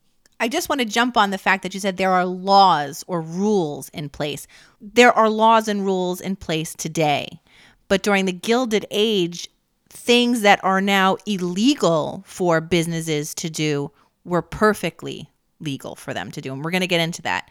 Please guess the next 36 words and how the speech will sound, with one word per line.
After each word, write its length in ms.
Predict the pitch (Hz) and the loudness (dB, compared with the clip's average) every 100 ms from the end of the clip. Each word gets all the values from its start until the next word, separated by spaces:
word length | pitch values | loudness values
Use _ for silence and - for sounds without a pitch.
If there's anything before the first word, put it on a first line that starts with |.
| - | -12
When 160 | - 226 | 0 2
it 120 | 240 | 2
comes 260 | - 359 480 | 2 2 0
to 160 | - | -4
understanding 720 | 262 240 240 - 214 208 190 185 | -2 -2 -4 -2 0 2 0 0
what 200 | 196 - | -2 -4
the 60 | |
term 640 | - - 220 208 196 180 165 | -8 -4 -2 0 -2 -4 -2
gilded 480 | 196 202 190 180 | 2 2 0 -2
means, 400 | 170 165 143 143 - | -2 -4 -4 -2 2
I 100 | 185 - | 2 4
always 300 | 254 403 - | 2 0 -2
try 380 | - 226 196 | -2 2 2
to 120 | 196 208 | 0 -6
hammer 560 | - 190 190 185 196 - - - _ _ | -4 -2 -2 -4 -6 -12 -20 -20 _ _
home 340 | - 190 190 190 | -4 0 0 -2
to 100 | 202 | -2
my 140 | 185 | -2
students 480 | 185 196 180 175 - | -2 -2 0 -2 -4
the 100 | 180 | -4
meaning 400 | 185 175 175 - | -2 -2 -4 -6
using 400 | 190 220 208 202 | -4 0 0 0
this 180 | 180 - | 0 -2
analogy. 680 | 170 160 151 160 139 127 - - - - | -2 0 0 -2 -4 -10 -12 -20 -20 -4
If 160 | 202 208 | -2 0
you 100 | 208 | 0
use 520 | 214 285 330 330 330 - | 2 4 4 2 -2 -8
jewelry, 640 | 196 185 220 196 156 - 170 | -2 2 4 4 0 -8 -12
for 180 | - 170 | -4 -2
example, 600 | 160 143 120 156 98 - - _ _ _ - | -2 -4 -6 -6 -10 -10 -20 _ _ _ -6
if 100 | 214 | -2
you 80 | |
show 500 | 208 - 311 285 294 - _ | 0 2 6 6 6 2 _
a 40 | 220 | -8
fake 540 | - - 220 233 - | -2 4 4 2 -8
piece 540 | - 202 185 - - | -6 -4 -2 -4 -6